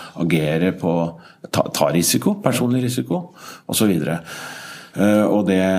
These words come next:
det dreier seg ikke om saksbeslutninger eller gode intellektuelle vurderinger av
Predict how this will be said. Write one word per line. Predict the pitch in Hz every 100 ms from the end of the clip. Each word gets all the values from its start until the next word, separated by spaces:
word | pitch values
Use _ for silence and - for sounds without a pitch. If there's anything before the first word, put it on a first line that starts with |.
| 92
det | 85 98
dreier | 95 87
seg | 85 -
ikke | 92
om | 90
saksbeslutninger | 80 78 - - - 87 80 - 95
eller | 92 95
gode | 95 82 85 92 90 87
intellektuelle | 85 90 92 - 87 80 78 82 87 87 90 87 90 90 87 85 87
vurderinger | 92 85 78 90 87 87
av | 85